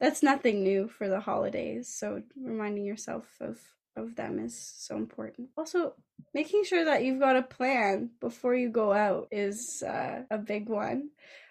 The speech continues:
Uh, before you go to a party, event, even, even if you're going to volunteer, say, you figure out if you need an exit plan, monitor, maybe you set a specific time limit for yourself, or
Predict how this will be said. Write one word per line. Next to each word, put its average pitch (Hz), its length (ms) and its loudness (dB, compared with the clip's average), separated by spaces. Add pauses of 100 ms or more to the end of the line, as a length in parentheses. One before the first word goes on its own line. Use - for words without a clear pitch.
Uh, 226 140 0
before 220 400 -4
you 247 160 4
go 208 260 6
to 240 160 2
a 220 60 2
party, 220 680 -2
event, 202 840 -2
even, 269 320 10
even 302 280 8
if 285 100 4
you're 277 100 4
going 247 220 8
to 233 60 4
volunteer, 220 640 6
say, 202 520 -4 (540)
you 247 220 -4
figure 262 400 6
out 226 320 8 (320)
if 220 220 0
you 240 80 8
need 208 200 4
an 240 140 2
exit 208 380 -2
plan, 214 640 -2
monitor, 214 880 4 (100)
maybe 208 640 -4
you - 180 -10
set 220 240 2
a 208 40 -2
specific - 480 -6
time 220 320 -2
limit 285 300 -2
for 294 80 -4
yourself, 233 760 4
or 190 520 2